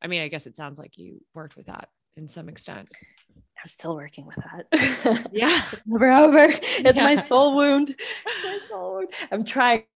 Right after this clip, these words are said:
Speaker 2: I'm trying to get it to be over, but it's just not working. <laughs>
Speaker 1: Yeah.
Speaker 2: No, I'm kidding. Um, yeah, I, um,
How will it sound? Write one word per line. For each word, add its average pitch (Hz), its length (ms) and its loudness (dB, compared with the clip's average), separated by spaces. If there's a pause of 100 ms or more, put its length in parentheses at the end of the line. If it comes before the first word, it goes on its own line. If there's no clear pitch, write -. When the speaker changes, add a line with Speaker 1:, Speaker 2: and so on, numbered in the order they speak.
(100)
Speaker 2:
I'm 196 220 -6
trying 220 260 -6
to 208 80 -6
get 165 120 -4
it 151 100 -8
to - 80 -16
be 151 120 -12
over, 151 200 -10
but - 140 -10
it's 151 120 -14
just 156 140 -16
not 156 140 -12
working. - 380 -12
<laughs> 339 100 4 (840)
Speaker 1:
Yeah. 339 200 -4 (120)
Speaker 2:
No, 139 140 -20
I'm - 80 -20
kidding. 143 280 -18 (360)
Um, 180 500 2
yeah, 196 440 0 (120)
I, 202 220 0
um, 165 680 -2